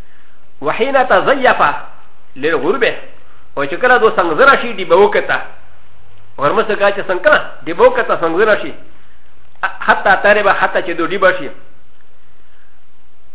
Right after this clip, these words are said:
او ورمسته کې ته چې سترګې نه راوته نیول شي کنه، به دا نه راوونه دو کنه، دی به وکه باندې راوونه دو.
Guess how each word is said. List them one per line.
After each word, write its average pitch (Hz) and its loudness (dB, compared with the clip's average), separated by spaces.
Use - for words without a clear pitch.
او 151 4
ورمسته 233 4
کې 208 2
ته 185 2
چې 180 -4
سترګې 226 2
نه 208 2
راوته 196 6
نیول 185 4
شي 160 -2
کنه، - 0
به 143 -2
دا 185 4
نه 185 2
راوونه 180 6
دو 170 2
کنه، 294 2
دی 156 -2
به 156 2
وکه 185 2
باندې 147 0
راوونه 151 4
دو. 131 -4